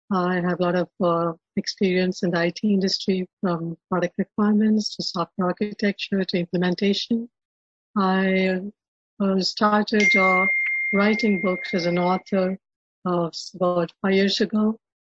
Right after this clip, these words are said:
This is about, uh, my seventeenth or eighteenth book. My, uh, book, my, uh, authorship, uh, is mostly in the realm of poetry. I write Jane Summers poetry classics.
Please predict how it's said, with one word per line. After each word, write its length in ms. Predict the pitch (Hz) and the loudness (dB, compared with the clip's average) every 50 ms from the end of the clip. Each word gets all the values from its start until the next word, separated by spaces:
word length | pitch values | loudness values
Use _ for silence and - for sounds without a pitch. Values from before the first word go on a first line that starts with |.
| _ _ | _ _
This 300 | - 185 190 190 - - | -2 0 0 0 0 0
is 280 | 214 196 202 185 - - | 0 0 0 0 -2 -2
about, 360 | 196 180 175 175 175 175 175 - - 190 | -2 0 2 0 0 0 -2 -4 -4 -2
uh, 160 | 180 170 170 | -2 -2 0
my 380 | 165 175 170 170 170 170 170 175 170 _ _ _ _ _ _ _ | 0 -2 -2 0 0 -2 -2 -4 -8 _ _ _ _ _ _ _
seventeenth 760 | - - 226 202 190 214 202 202 - - 208 208 202 190 - | -6 -2 0 2 4 2 2 2 2 2 2 4 2 2 0
or 240 | 190 180 175 165 170 | 0 0 0 2 2
eighteenth 440 | 170 175 180 - - 196 185 180 - | 0 0 -2 -2 -2 -2 -2 0 0
book. 200 | 202 208 220 _ _ _ _ | 0 0 0 _ _ _ _
My, 460 | - 180 180 185 185 190 190 185 175 _ _ _ _ _ _ _ _ _ _ _ _ _ - | 0 2 2 4 4 2 2 0 -2 _ _ _ _ _ _ _ _ _ _ _ _ _ -2
uh, 200 | 202 190 185 175 | 0 0 0 0
book, 300 | 175 - 240 247 247 _ - 202 | -2 0 0 0 0 _ -2 0
my, 300 | 185 185 180 175 175 170 | 2 2 4 2 2 2
uh, 180 | 165 165 170 185 - | 0 0 -2 -2 -2
authorship, 600 | 190 196 202 - 226 196 - - 208 202 196 - _ - 202 | -2 -2 0 0 0 0 0 0 0 -2 -2 -2 _ -6 -4
uh, 220 | 185 170 165 175 202 214 | -2 -2 -2 -2 -2 0
is 420 | 196 185 185 180 175 175 - - _ - | 0 2 2 2 0 -4 -6 -8 _ -2
mostly 580 | 214 202 202 202 - - - - 202 196 190 190 | 0 2 2 2 0 0 0 2 2 4 4 2
in 60 | 180 | 2
the 100 | 180 175 | 2 2
realm 220 | 190 196 202 202 | 4 4 4 4
of 120 | 190 185 - _ - | 2 0 -2 _ -2
poetry. 540 | 185 180 180 185 185 - - 240 240 233 | 0 0 0 0 0 -2 -2 0 2 2
I 80 | 202 175 | 2 2
write 220 | 175 175 185 175 | 2 2 0 -2
Jane 260 | - - 196 180 185 180 | -2 -2 0 0 0 -2
Summers 340 | - 196 185 190 190 - | -2 -2 0 0 0 -2
poetry 400 | - - 185 180 175 - - 196 - - | -2 -2 -2 -2 -2 -2 -4 -6 -4 -2
classics. 680 | 202 190 202 202 - - - 240 240 - - - - | 0 0 0 0 -2 -2 -2 -2 -2 -2 -8 -18 -18